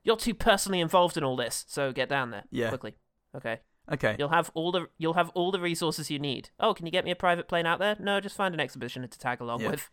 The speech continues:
Speaker 2: Here, here's a sack
Speaker 1: Led
Speaker 2: of
Speaker 1: by
Speaker 2: money as if I did that,
Speaker 1: <laughs>
Speaker 2: but I'm not doing that.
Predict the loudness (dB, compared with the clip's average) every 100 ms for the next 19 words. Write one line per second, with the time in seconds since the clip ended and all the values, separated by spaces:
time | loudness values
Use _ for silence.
0 | _ 0 0 4 4 4 2 2 4 4
1 | 4 2 0 -4 -6 -8 -8 -6 -6 -6
2 | -8 -12 -10 -10 -4 -2 0 0 -2 -2
3 | -4 -2 0 6 6 6 0 0 0 0